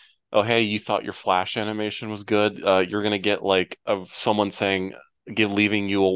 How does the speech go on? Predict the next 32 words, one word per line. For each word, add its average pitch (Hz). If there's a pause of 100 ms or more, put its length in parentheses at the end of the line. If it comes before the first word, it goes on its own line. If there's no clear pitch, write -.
one-star 92
review 87
and 87 (440)
saying 98
you're 92
terrible 92
and 95
awful 87 (140)
and 95
you 90
shouldn't 95
be 101
doing 92
this." 85 (440)
It 117
was 107
like 110
a, 98 (800)
it -
was 104
like 107
the 101
digital 101
schoolyard 95
playground, 87
and 98
you're 98 (120)
<laughs> -
meeting 104
your 98
anonymous 92
bullies, 90